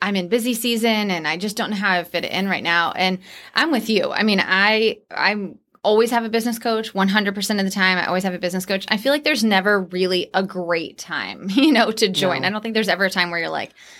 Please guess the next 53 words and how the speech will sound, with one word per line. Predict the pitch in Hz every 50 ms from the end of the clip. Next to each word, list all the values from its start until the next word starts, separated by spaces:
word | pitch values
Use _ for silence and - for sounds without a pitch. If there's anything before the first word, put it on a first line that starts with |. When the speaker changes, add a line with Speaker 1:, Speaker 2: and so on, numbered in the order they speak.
| - - _ _ _ _ _ _ -
Speaker 1:
"I'm | 240 277 294 -
just | - -
Speaker 2:
No. | - 226
Speaker 1:
gonna | 220
sit | 226 - 220 208
on | 208
the | 202 196
beach | 190 190 185 185
and | 196 190
drink | - 196 190 185
margaritas | 190 185 175 170 180 202 214 208 175 165 160 165 165 165 - -
and, | - 190 185 180 180 165
you | 185 196
know, | 180 175
do | 170 185 190 -
this | 185 180 -
whole | 190 175
program." | - 220 226 208 190 180 151
That's | 135 - -
not | 202 165
gonna | 123 185 180
happen. | 180 185 185 185 170 160 175 165
But | - 180 175 170 - - - - - - - - _ _
if | - 254 302 320 302 -
you | 226 220 233 247 247 240 240 233 220 220
know | 208 196 190 190 165 117 107 139 196 240 254 - _ _ _ _ _ _
that | 202 185 214 190 - -
it's | - - -
important | 214 190 - 202 190 170 - - -
to | - 185
you | 107 110 92 - -
and | - 214 208
you're | 202 190
gonna | 185 190 185 180
make | 180 180 175 175 190
that | 175 113 -
investment | 185 170 165 165 - - 117 101
back, | - 110 190 190 -
you | 208 208
find | 202 208 - 196 190 196 202 196
time | 196 190 180 180 170
to | - 170
do | 156 165 123 78
it. | 78 - - - _
And | - 180 175 180 180 175 - - - - - - -
I | 208
love | 214 214 202 196
that | 196 - -
you | 190 196 196 190
were | 180 185
saying, | 175 - 180 170 160
like, | 147 143 147 147 -
you, | 175 175 170 165 165 160